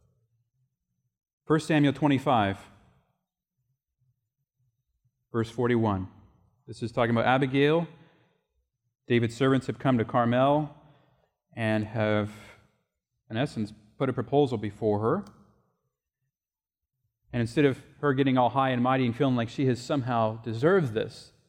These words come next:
after all those years of putting up with Nabal, the fool, she bows herself to the ground. And it says here in First Samuel twenty-five, verse forty-one, "She bowed down with her face to the ground and said, 'Here is your maidservant ready to serve you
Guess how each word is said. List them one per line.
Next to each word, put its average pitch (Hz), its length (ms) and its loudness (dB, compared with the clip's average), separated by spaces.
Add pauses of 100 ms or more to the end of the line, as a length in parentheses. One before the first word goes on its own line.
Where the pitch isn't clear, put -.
(760)
after 110 220 -6
all 120 80 2
those 110 180 0
years 113 200 0
of 101 80 -12
putting 127 140 -4
up 117 100 -6
with 107 100 -8
Nabal, 113 340 0
the 101 80 -10
fool, 127 460 -2 (1300)
she - 180 -4
bows 143 360 0
herself 117 340 -6
to 131 80 -16
the 120 80 -12
ground. 131 320 -12 (640)
And 123 100 -6
it 120 60 -6
says 151 320 -2
here 143 380 2 (100)
in 120 80 -10
First 135 240 -2
Samuel 135 280 0
twenty-five, 127 600 0
verse 123 180 -4
forty-one, 127 420 0
"She 135 180 -2
bowed 139 340 2
down 156 220 2
with 139 120 0
her 123 120 0
face 202 440 0
to 190 100 -2
the 160 100 0
ground 123 440 2
and 113 120 0
said, 127 340 2 (400)
'Here 202 320 6
is 156 240 2
your 147 140 4
maidservant 131 720 2
ready 151 320 2
to - 160 -6
serve 180 560 0
you 156 440 2